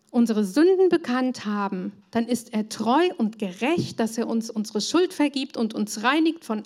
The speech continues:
aller Ungerechtigkeit. Christus ist gerecht und er macht uns gerecht. Indem wir diese Gerechtigkeit anziehen als einen Brustpanzer, können wir widerstehen, wenn Gedanken kommen wie, „Oh, du bist auch nicht besser als jemand anderes.“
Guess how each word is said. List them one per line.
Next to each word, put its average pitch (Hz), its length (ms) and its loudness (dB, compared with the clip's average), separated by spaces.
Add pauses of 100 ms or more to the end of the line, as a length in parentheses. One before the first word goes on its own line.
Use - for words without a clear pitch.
aller 302 380 2 (100)
Ungerechtigkeit. 214 1160 -6 (1120)
Christus 320 480 2
ist 330 240 -4
gerecht 302 540 -2
und 269 280 -4
er 247 120 0
macht 247 360 -4
uns 285 300 2
gerecht. - 640 -10 (380)
Indem 277 520 4
wir 330 340 4 (420)
diese 320 280 0
Gerechtigkeit 226 1200 -2 (280)
anziehen 285 800 2
als 226 280 -8
einen 240 240 0
Brustpanzer, 240 1120 0 (260)
können 330 260 6
wir 262 120 0
widerstehen, 294 760 0
wenn 247 160 0
Gedanken 285 440 2
kommen 277 220 -2
wie, 262 180 0
„Oh, 190 300 -2
du 214 60 -12
bist 214 200 -8
auch 214 60 -8
nicht 220 180 -8
besser 208 240 -6
als 208 160 -8
jemand 202 220 -6
anderes.“ 185 520 -8